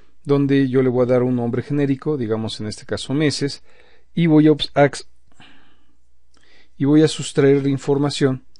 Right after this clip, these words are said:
o puedo meter la información por medio de un índice. Los índices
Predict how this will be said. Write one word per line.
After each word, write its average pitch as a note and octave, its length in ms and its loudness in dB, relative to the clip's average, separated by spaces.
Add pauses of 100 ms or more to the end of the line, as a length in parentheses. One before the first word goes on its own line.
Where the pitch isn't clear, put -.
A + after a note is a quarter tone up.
(120)
o G#2+ 80 -12
puedo A2+ 240 -4
meter A#2 320 -6
la B2 80 -4
información C#3 500 -4
por C3+ 200 -2
medio C#3+ 240 2
de D3+ 100 0
un D#3+ 200 -2 (100)
índice. F3+ 500 -2 (520)
Los C#3 340 -4
índices C#3+ 680 -2